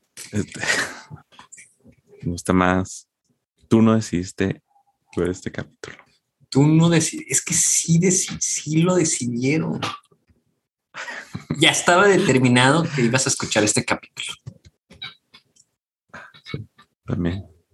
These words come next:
Speaker 2: Ahí, ahí, ahí no, ahí no nos peleamos los dos.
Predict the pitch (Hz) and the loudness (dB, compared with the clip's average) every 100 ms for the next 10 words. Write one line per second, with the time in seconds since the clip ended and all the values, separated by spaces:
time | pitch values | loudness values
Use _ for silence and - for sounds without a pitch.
0 | - - - _ - 104 104 - 113 113 | -20 -16 -16 _ -2 0 0 0 0 0
1 | 107 113 113 95 117 110 117 117 - 98 | 2 2 2 0 0 2 4 4 2 0
2 | 95 101 - - - - | 0 -2 -4 -6 -6 -8